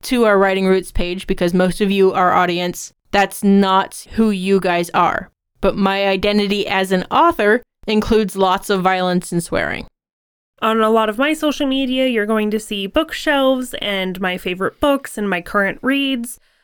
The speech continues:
Speaker 2: I design mine to be a reader so that I can get into the world of readers. When I post about my own books, I already have reader followers, not just author followers.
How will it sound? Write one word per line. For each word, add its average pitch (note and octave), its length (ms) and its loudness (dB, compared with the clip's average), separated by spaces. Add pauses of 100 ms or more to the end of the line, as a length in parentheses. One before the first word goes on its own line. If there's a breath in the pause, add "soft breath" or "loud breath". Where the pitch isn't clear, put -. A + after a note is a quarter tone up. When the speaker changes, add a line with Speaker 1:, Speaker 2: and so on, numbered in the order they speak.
(140)
Speaker 2:
I A3+ 100 -2
design A#3+ 500 0
mine A3 440 0
to - 140 -8
be G3+ 220 -2
a F#3+ 60 2
reader C4+ 440 2
so B3 200 -2
that G#3 140 0
I F#3+ 120 -4
can G3 240 -2
get A#3 260 -2
into B3 560 0
the G#3 200 -2
world F#3+ 440 2
of F#3 260 -2
readers. C4 560 0 (360)
When G3 160 -2
I F3+ 60 -2
post G3 300 -2
about F#3 220 -2
my G3+ 160 -2
own F4+ 240 4
books, F#3+ 480 -2 (100)
I A3+ 140 0
already A#3+ 200 0
have G#3 340 0
reader G#3 560 2
followers, E3+ 640 0
not F3+ 240 -2
just F#3+ 260 -4
author F3 400 -2
followers. - 720 -10